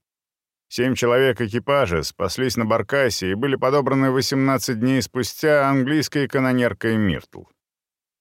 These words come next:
История их злоключений стала так же широко известна, как и потрясающие случаи с Медузой. На мою долю остаётся только добавить к уже известной истории гибели леди Вейн другую,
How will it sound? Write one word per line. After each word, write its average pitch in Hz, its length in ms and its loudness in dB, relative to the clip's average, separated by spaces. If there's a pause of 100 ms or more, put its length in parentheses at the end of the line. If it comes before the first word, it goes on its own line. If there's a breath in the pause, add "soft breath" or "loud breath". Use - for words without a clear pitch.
История 156 680 0
их 151 80 2
злоключений 139 920 0
стала 151 420 0
так 202 240 -2
же 156 140 0
широко 156 500 2
известна, 123 640 0
как 120 240 0
и 120 80 0
потрясающие 143 840 0
случаи 113 460 0
с - 140 -6
Медузой. 65 640 -6 (680)
На 92 120 0
мою 165 360 -2
долю 175 400 4
остаётся 147 580 0
только 147 340 0
добавить 139 640 2
к - 100 -12
уже 139 340 2
известной 120 540 0
истории 131 460 0
гибели 113 500 0
леди 123 320 0
Вейн 135 440 2
другую, 135 680 -2